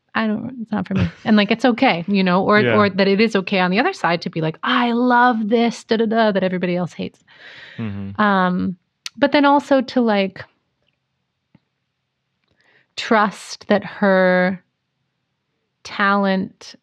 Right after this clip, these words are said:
Speaker 1: and work ethic and vision artistically is all that she needs, and that there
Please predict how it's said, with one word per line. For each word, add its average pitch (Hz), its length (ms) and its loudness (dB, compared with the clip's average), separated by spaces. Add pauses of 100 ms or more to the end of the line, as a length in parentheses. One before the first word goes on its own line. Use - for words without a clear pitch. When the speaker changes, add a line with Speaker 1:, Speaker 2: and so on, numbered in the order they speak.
(120)
Speaker 1:
and 175 240 -2 (220)
work 196 400 0
ethic 185 680 -4 (100)
and 170 800 -2 (1500)
vision 180 640 0
artistically 220 920 -4
is 175 280 -4
all 175 240 2
that 165 300 -6
she 190 320 -2
needs, 190 640 -6 (580)
and 190 240 2
that 160 300 -2 (760)
there 190 140 2